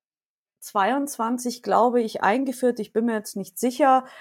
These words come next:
ähm, so dass wir eben auch gesagt haben, dass ich für die Partner eben zuständig bin, um so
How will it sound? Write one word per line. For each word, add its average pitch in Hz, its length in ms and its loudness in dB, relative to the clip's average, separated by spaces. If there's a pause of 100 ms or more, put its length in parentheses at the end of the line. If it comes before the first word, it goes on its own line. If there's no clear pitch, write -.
(400)
ähm, 214 360 4
so 214 180 -6
dass 214 280 0
wir 220 80 0
eben 220 180 -4
auch 202 240 -2
gesagt 202 420 0
haben, 208 200 -6
dass 202 180 -4
ich - 360 -8
für 208 140 -4
die 208 120 -4
Partner 202 840 0
eben 202 580 -4
zuständig 240 720 -2
bin, 220 240 0
um 214 240 -2
so 208 160 -2